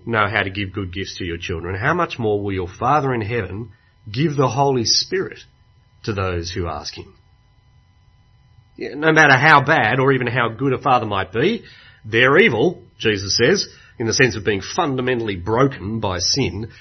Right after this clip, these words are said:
and yet they know how to give good gifts to their kids when they ask, and so if they can, how much more our Heavenly Father, who is not only good, but who gives the best gift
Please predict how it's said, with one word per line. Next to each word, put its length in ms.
and 140
yet 160
they 260
know 180
how 140
to 80
give 220
good 180
gifts 220
to 100
their 140
kids 260
when 120
they 60
ask, 520
and 160
so 140
if 260
they 220
can, 480
how 100
much 220
more 500
our 160
Heavenly 300
Father, 380
who 100
is 100
not 180
only 240
good, 460
but 140
who 100
gives 420
the 140
best 520
gift 360